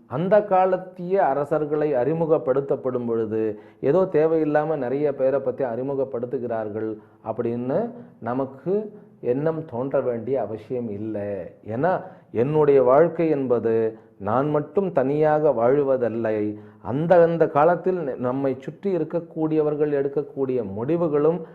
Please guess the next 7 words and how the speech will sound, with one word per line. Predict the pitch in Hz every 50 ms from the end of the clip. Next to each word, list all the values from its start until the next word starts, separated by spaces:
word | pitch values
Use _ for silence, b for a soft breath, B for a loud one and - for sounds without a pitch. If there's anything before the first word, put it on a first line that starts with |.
| B B B B
அவருடைய | - 90 107 127 143 190 220 226 226 226 208 220 220 220
வாழ்க்கையில் | 208 196 190 196 202 196 202 - 196 202 202 202 202 202 208 214 214 208 208 208 -
நமக்கு | - 135 143 147 165 175 170 - - - - 180
ஏற்படக்கூடிய | 156 170 180 170 - 180 170 170 156 - - - 156 156 160 156 151 151 151 165 190 214 240 233 B B B B B B B B _
என்ன, | 113 120 143 175 196 202 208 208 214 214 208 - - - -
ஆ, | 127 127 127 123 123 120 117 123 - -
பலன்கள், | 139 147 170 175 180 175 170 147 156 156 156 165 165 160 147 127 113 107